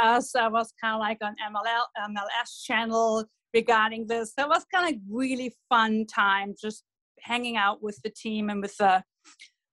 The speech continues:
with the players. Uh, I think that was a really a privilege for the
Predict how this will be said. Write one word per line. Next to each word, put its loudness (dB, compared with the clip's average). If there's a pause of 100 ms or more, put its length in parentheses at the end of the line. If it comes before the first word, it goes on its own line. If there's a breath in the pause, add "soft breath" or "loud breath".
(100)
with 4
the 2 (120)
players. -2
Uh, 2
I 0
think -6
that 2
was -2
a -8
really -2
a -10
privilege 0
for 2
the -2